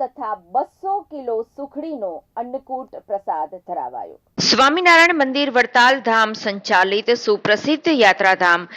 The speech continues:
સાળંગપુર ધામ શ્રી કષ્ટભંજન દેવ હનુમાનજી મંદિર ખાતે પરમ પૂજ્ય શાસ્ત્રી સ્વામી હરિપ્રકાશ દાસજીની પ્રેરણાથી તેમજ કોઠારી વિવેક સાગરદાસજી સ્વામીના માર્ગદર્શનથી અમાસ નિમિત્તે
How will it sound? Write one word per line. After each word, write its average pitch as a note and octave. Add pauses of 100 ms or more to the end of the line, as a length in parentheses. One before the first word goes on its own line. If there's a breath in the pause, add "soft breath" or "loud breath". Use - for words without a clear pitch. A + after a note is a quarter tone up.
(180 loud breath)
સાળંગપુર C#4
ધામ G#3+
શ્રી F#3+
કષ્ટભંજન G#3
દેવ G3
હનુમાનજી F3
મંદિર E3
ખાતે A#3+ (340 loud breath)
પરમ E4+
પૂજ્ય D#4
શાસ્ત્રી B3 (340)
સ્વામી G3+
હરિપ્રકાશ G#3
દાસજીની F#3
પ્રેરણાથી F3 (300 loud breath)
તેમજ C#4
કોઠારી C#4+
વિવેક A#3+
સાગરદાસજી G3
સ્વામીના F#3
માર્ગદર્શનથી E3 (460 loud breath)
અમાસ C#4+
નિમિત્તે A3